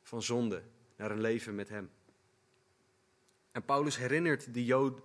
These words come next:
of de, de heidenen, sorry, er dan aan dat zij zo waren. En hij gaat verder in vers elf en hij zegt dat ze onbesnedenen genoemd werden. Dat was gewoon een scheldwoord. Het was een woord dat door de Joden gebruikt werd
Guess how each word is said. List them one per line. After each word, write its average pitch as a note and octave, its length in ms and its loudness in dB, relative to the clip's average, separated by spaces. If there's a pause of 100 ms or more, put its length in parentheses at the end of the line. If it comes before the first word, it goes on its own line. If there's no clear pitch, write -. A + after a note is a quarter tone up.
of C#3 140 -6
de, C3+ 220 2
de A#2 100 0
heidenen, C3+ 420 4
sorry, A2 340 -4
er A2 140 -2
dan G#2+ 180 -2
aan A2+ 280 -6 (840)
dat C3+ 180 -2
zij C3 220 0
zo A#2+ 180 -2
waren. A#2 340 -4 (960)
En A#2+ 80 -8
hij C#3+ 100 2
gaat D#3 220 -2
verder F#3 260 4
in D3+ 120 -2
vers C3+ 220 -4
elf C3+ 340 -2
en C3 80 -6
hij C3 140 0
zegt D3 380 -2 (540)
dat C3+ 200 0
ze - 220 -2
onbesnedenen D3+ 920 2
genoemd A2 400 -4
werden. F2+ 280 -6 (460)
Dat B2+ 100 -12
was D3 140 -6
gewoon D#3 160 -4
een C3 60 -4
scheldwoord. C3+ 580 -6 (960)
Het A#2+ 140 -6
was C#3 160 2
een C3 140 0
woord C#3+ 340 2
dat C3+ 120 -2
door C3 140 0
de A#2 80 -4
Joden C#3+ 280 0
gebruikt C3+ 400 -6
werd A2 280 -8